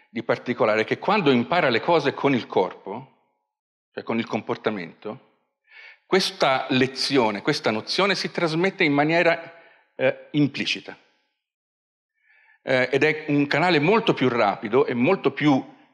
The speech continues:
quasi biochimico. Ci sono teorie che stanno studiando su questo, no? Stanno verificando la codificazione nel D N A nei comportamenti.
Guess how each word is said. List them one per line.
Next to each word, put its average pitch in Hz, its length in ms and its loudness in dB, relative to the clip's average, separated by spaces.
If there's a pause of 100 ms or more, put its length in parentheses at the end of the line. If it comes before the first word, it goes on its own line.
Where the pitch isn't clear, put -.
(160)
quasi 156 280 0
biochimico. 120 720 0
Ci - 100 -14
sono 123 220 0
teorie 110 300 -2
che 107 100 -2
stanno 107 220 -4
studiando 110 400 -6
su - 120 -12
questo, - 320 -8
no? 127 100 0
Stanno 104 460 -12 (220)
verificando 123 460 -2
la 113 120 2
codificazione 120 640 -2
nel 127 100 -2
D 113 120 -2
N 110 140 -2
A 135 100 0
nei 123 100 -4
comportamenti. 110 800 -10